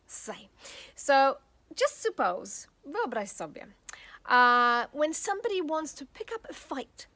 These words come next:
with you. Ktoś po prostu chce was sprowokować. Somebody wants to pick up a fight with you. Somebody wants to quarrel with you. Ktoś chce się z wami po prostu pokłócić. And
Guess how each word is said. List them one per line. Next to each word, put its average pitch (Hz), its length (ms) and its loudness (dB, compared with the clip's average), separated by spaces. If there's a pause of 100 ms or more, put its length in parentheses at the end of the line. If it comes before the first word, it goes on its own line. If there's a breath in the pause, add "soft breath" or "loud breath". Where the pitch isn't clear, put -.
with 202 220 -6
you. 180 240 -12
Ktoś - 440 -4 (100)
po - 80 -12
prostu 339 640 -4
chce 294 220 -4
was 254 180 -2
sprowokować. 202 760 -8
Somebody 262 580 -4 (240)
wants 269 460 -2
to 247 140 -14
pick - 280 -12
up 196 280 -6
a 233 40 -8
fight - 440 -10
with 202 160 -12
you. - 160 -18 (440 loud breath)
Somebody 330 540 0 (220)
wants 294 520 2
to - 160 -6 (240)
quarrel 285 560 0 (240)
with 208 180 -8
you. 196 280 -8
Ktoś 339 260 -4
chce 440 180 -6
się 302 140 -6
z 240 60 -8
wami 233 260 -2
po 254 100 -8
prostu 262 320 -8
pokłócić. 214 540 -10 (480 loud breath)
And 403 220 -4